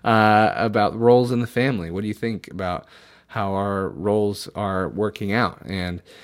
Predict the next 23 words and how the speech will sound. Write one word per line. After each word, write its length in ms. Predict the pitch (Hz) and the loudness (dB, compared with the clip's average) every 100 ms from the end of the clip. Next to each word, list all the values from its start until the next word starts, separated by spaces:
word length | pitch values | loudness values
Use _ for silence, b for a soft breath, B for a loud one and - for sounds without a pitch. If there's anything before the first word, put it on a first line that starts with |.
| B B 110 | B B -6
are 60 | |
there 120 | 104 | -4
any 120 | 104 98 | -4 -4
things 540 | 104 98 98 110 - - | -4 -4 -4 -8 -12 -6
in 140 | 104 | -2
our 120 | 95 | -2
kids 300 | - 147 110 | 2 4 4
that 200 | 101 - - | -2 -8 -12
you 160 | - 92 | -8 -8
think 220 | - 92 | -8 -8
we 100 | 95 | -6
should 260 | 92 107 98 | -8 -8 -6
be 160 | 101 95 | -6 -4
working 460 | 110 107 104 101 | -4 -4 -6 -6
to 360 | - 120 107 104 | -6 0 2 2
correct 500 | - 123 127 - - | 0 0 0 0 -6
or 60 | 92 | -6
hone 360 | 123 127 110 | -2 -2 -2
or, 200 | 90 85 - b b b - | -4 -6 -10 b b b -8
um, 240 | 95 92 | -6 -6
guide 340 | 92 104 117 | -2 0 0
them 160 | 104 98 | 0 0
into?" 440 | 120 117 95 87 | 0 -2 -6 -8